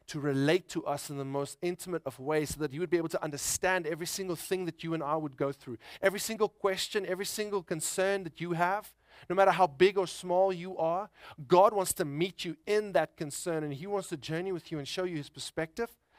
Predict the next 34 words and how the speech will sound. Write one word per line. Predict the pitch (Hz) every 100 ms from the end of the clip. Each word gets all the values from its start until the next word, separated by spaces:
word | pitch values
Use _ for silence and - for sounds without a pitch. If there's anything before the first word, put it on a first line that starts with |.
| - - -
and | 156
through | - 208 247
that | 196
show | - 202
you | 190 175
his | 170
life, | 147 175 240 190 -
his | 147 131
love, | 147 180 240 180 - -
his | 175 120
joy, | - 254 247
his | 170
excitement | 202 - 214 240 220 190
for | - 226
your | 220 208 190
life, | 202 190 - - _ _ -
no | 175
matter | 180 175
where | 175
you | 175 170
are |
and | 156
what | 156 -
you're |
going | 143 147 160
through | - 143
and | 139 135
who, | 170
or, | 160 143
or, | 160 -
or | 160
who | 131 185
you | 185 156 139
are. | -